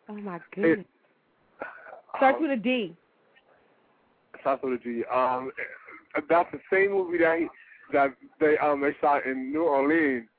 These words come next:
Speaker 2: if I'm correct. Um, man. And I just watched it the other day 'cause I have it in my collection.
Speaker 1: I know it. Okay, I'm gonna give you a hint. It's starring, um,
Speaker 2: It was
Speaker 1: Robin
Speaker 2: star-
Speaker 1: Thicke's
Speaker 2: star-
Speaker 1: wife.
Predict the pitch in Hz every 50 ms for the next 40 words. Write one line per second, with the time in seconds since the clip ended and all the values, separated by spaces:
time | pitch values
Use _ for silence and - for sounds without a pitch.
0 | _ _ _ _ - - - - 143 135 127 - - 139 135 120 110 104 - _
1 | _ _ _ _ _ _ _ _ _ - 135 139 135 131 131 131 131 131 131 127
2 | 127 127 123 123 _ _ _ _ - _ _ - _ _ _ _ _ _ _ _
3 | _ _ _ _ _ _ - - 202 220 220 220 202 151 120 98 - _ _ _
4 | _ _ _ _ _ _ _ _ _ _ _ _ _ _ _ _ - 139 139 135
5 | 135 - 180 175 - 165 170 170 156 - 147 139 156 143 151 139 151 147 151 135
6 | 120 117 - - 123 127 120 131 143 139 135 131 127 127 127 127 131 - 139 131
7 | 123 113 - _ 113 101 92 - _ - 202 240 269 294 330 311 311 320 339 403
8 | 523 622 640 605 523 349 254 214 185 170 - - _ _ _ _ _ _ _ _
9 | _ _ - _ - 254 240 - 269 226 175 165 - 214 247 262 240 285 294 240
10 | 269 277 269 269 285 254 208 196 208 - _ - - 233 220 214 220 220 214 214
11 | 214 - - - 196 180 165 156 147 - _ _ - - _ _ _ - 143 143
12 | - 214 220 220 214 214 202 - - 254 240 - 156 151 - 202 185 160 123 104